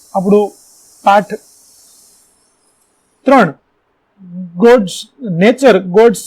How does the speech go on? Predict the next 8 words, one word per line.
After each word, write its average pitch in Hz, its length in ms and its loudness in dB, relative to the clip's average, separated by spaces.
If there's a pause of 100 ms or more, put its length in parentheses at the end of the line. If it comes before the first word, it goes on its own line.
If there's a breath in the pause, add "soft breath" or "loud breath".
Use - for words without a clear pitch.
(140)
ગિફ્ટના 208 840 -2 (580)
સ્વ - 220 -6 (720)
સમજૂતી 233 540 0
છે 240 160 2
તે 208 80 0
પૂરી 190 340 -2
થાય 240 220 2
છે. 240 100 2